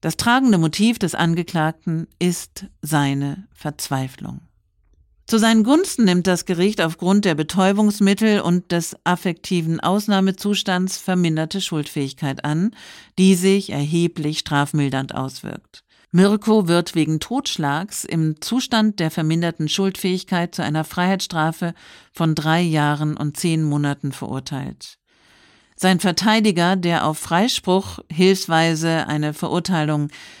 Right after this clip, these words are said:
wegen gefährlicher Körperverletzung mit Todesfolge und eine Bewährungsstrafe plädierte, empfindet das Urteil als zu hart und ungerecht und legt Revision ein,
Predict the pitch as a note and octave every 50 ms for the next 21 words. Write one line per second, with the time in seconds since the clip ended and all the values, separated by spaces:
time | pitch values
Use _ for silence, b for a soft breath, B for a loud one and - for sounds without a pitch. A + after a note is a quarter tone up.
0 | B B B B D#3 E3 D#3+ D3 D#3 D#3 D3+ D3 B2+ D#3 C#3+ - - - E3 D#3+
1 | E3 E3 E3 D#3 - E3+ D3+ C#3+ C#3+ - - G3 E3+ E3 - F#3 E3 D#3 - D#3
2 | C#3 C#3+ C#3+ - - D3+ C#3+ C#3+ C#3+ C#3+ - G3 A#3 B3 A#3+ G#3 F3+ - - -
3 | D#3 D3 D3+ D#3 D#3+ F3 E3+ - - E3+ E3+ E3 D3+ - - D#3 D#3 D3+ D3 C#3
4 | A#2+ - - D3 C#3 C#3 C#3+ F3 G#3 C4 C4+ G#3+ D#3 C3+ - - - - C3+ C3+
5 | C#3 - - D3 C3 - - D3+ C#3+ C#3 D3+ D3+ D3 D3+ D3+ - - E3+ F3 G3
6 | G#3 B B B B B B B B B B B B F#3+ F#3 - - C4 C#4 D4
7 | D#4 - - E3+ E3 - - G3+ F3+ F3+ - G#3 G#3 G#3+ A3 - E3 D#3+ - -
8 | - - E3+ D3 D3 E3 C#3+ D3 D#3+ - - - - - G#3 G3+ - F#3+ F3+ E3+
9 | D3+ D3 B2 B2 - - - - _ - - _ _ _ _ _ _ _ _ _
10 | _ _ _ _ _ _ _ _ _ - G#3 G#3 G3+ F#3+ F#3 F#3+ - - - -
11 | - _ - E3 E3+ F#3 F3 F3+ - - F#3 F3 E3+ F3 E3+ F3 G3+ A3+ A3+ G#3+
12 | - D3 D3+ D#3 D#3+ F3 G3+ A#3+